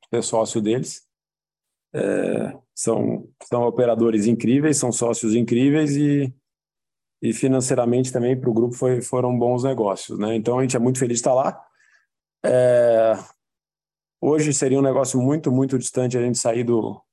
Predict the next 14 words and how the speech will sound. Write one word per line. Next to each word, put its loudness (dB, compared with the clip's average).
né, 0
do, -2
do 2
núcleo 2
duro, 2
do -2
grupo -2
de -2
controle -2
dessas -2
empresas, 0
não 0
queremos -2
e, -2